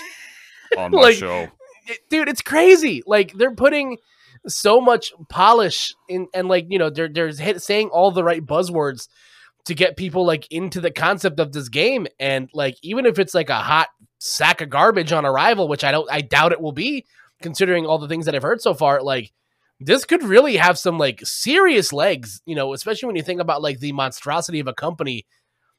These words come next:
Speaker 2: that Nickelodeon is, 'cause it's,
Speaker 1: Yeah.
Speaker 2: I think some, something that, like, I didn't realize until I was hearing other people talk about it is that,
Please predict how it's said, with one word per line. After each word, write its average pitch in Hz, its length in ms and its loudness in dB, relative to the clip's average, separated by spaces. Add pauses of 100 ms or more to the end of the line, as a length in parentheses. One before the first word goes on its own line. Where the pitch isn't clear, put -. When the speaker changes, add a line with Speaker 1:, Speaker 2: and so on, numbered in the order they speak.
Speaker 2:
that 147 140 -2
Nickelodeon 190 640 2
is, 110 180 -8
'cause 131 420 -4 (120)
it's, 156 180 -10
Speaker 1:
Yeah. 196 160 0
Speaker 2:
I 151 80 -4
think 214 200 -4
some, 190 180 -6 (100)
something 214 300 -4
that, 180 160 0
like, 160 260 -2 (500)
I 160 140 2
didn't 196 180 -2
realize 131 340 -2
until 131 280 -4
I 120 180 -4 (640)
was 151 120 -6
hearing 160 140 -4
other 147 120 -4
people 131 200 -10
talk 147 260 0
about 117 220 0
it 110 80 -10
is 117 140 -10
that, 117 260 -4